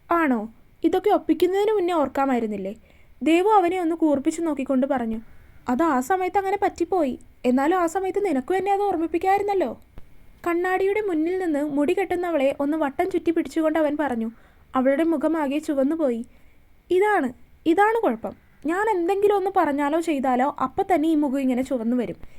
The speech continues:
ഇത് കാണുമ്പോഴാണ് ഞാൻ കഷ്ടപ്പെട്ടുണ്ടാക്കിയെടുക്കുന്ന കൺട്രോൾ കൂടും കുടുക്കുകയും എടുത്തു പോകുന്നത്." മഹി ഒന്ന് ദീർഘമായി നിശ്വസിച്ചു. ദേവുവിന് അവനോട് ഇതിനെല്ലാം എന്ത് പറയണമെന്ന് അറിയില്ലായിരുന്നു. അതല്ലെങ്കിലും തങ്ങൾ മാത്രമുള്ള സമയങ്ങളിൽ അവൻ ഇങ്ങനെയാണ്,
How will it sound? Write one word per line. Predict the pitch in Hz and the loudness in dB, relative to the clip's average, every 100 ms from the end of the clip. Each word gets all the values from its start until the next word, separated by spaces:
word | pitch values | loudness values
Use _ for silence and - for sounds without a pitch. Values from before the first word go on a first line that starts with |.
| - - | -20 0
ഇത് | 330 370 | 2 2
കാണുമ്പോഴാണ് | 480 466 381 392 381 349 | 2 0 0 -2 0 0
ഞാൻ | 339 349 339 | -2 -6 -8
കഷ്ടപ്പെട്ടുണ്ടാക്കിയെടുക്കുന്ന | 269 - 320 359 392 339 302 330 320 302 294 | -10 -4 -4 -2 -2 -2 -2 -2 -2 -4 -4
കൺട്രോൾ | 294 262 262 262 | -2 -2 2 0
കൂടും | 285 285 262 311 | 0 0 0 0
കുടുക്കുകയും | 311 262 269 277 294 | 0 -2 -2 0 0
എടുത്തു | 254 262 | -2 -4
പോകുന്നത്." | 254 208 208 220 208 - - - - - - | -4 -4 -4 -6 -8 -16 -20 -18 -16 -16 -4
മഹി | 285 311 330 | -2 2 2
ഒന്ന് | 415 392 403 | 2 2 2
ദീർഘമായി | 339 294 302 339 349 | 2 2 0 -2 -2
നിശ്വസിച്ചു. | 349 - 247 240 240 240 233 - _ - | -4 -2 -4 -4 -8 -10 -10 -20 _ -14
ദേവുവിന് | 240 269 262 320 302 302 285 | 2 4 6 4 0 -2 -2
അവനോട് | 285 330 381 | -2 0 0
ഇതിനെല്ലാം | 349 339 339 339 | 0 0 0 0
എന്ത് | 294 247 320 | 2 2 2
പറയണമെന്ന് | 339 277 262 302 311 | 0 0 0 0 0
അറിയില്ലായിരുന്നു. | 302 240 262 240 220 214 - - - - | 0 0 0 -2 -4 -8 -14 -20 -20 -10
അതല്ലെങ്കിലും | - 240 302 320 320 330 | -4 0 2 2 0 0
തങ്ങൾ | 320 254 254 | -2 0 0
മാത്രമുള്ള | 320 330 311 330 330 | 0 -2 -2 0 0
സമയങ്ങളിൽ | 330 302 294 302 311 | 0 -2 0 0 2
അവൻ | 330 302 | 2 0
ഇങ്ങനെയാണ്, | 311 262 302 269 220 | 0 0 0 -4 -6